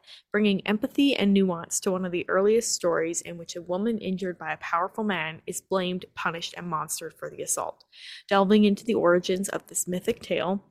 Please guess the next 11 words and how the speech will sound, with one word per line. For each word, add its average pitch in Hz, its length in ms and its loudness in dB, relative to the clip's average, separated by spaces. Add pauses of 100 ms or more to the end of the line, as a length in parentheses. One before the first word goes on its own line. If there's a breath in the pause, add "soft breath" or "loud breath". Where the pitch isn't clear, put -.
(340)
Haynes 196 300 2
revitalizes 190 840 2
and 180 240 0
reconstructs 180 640 -2
Medusa's - 400 -4
story 208 320 4
with 208 140 2
her - 80 -16
passion 311 420 0
and 214 180 -6
fierce 233 360 -4